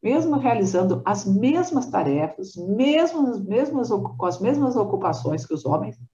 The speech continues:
elas têm acesso a salários menores, e sobre uma justificativa, ah, de que as mulheres são menos produtivas, as mulheres se afastam mais vezes do trabalho, faltam mais do que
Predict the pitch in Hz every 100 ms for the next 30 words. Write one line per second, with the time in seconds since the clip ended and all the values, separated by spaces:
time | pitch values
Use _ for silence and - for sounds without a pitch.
0 | 123 123 - - 123 - _ - 165 165
1 | - 190 190 196 - 156 156 - 156 127
2 | 123 131 131 120 120 147 233 - - -
3 | - - - - - 254 302 370 - -
4 | 320 330 339 277 277 294 330 285 285 381
5 | 392 381 330 - 247 233 - 233 285 311
6 | 202 156 - - _ _ _ _ - 143
7 | 131 123 123 120 - 135 190 - - 254
8 | 277 320 - - - - 240 233 185 180
9 | 202 190 - - - 190 247 - 320 311
10 | 294 269 269 269 - - - - 190 196
11 | 180 165 165 - 156 - 151 151 - 127
12 | - - _ _ - 196 185 175 202 185
13 | 160 156 156 151 170 160 165 208 190 202
14 | 190 165 160 - 165 156 147 143 143 147
15 | - 147 123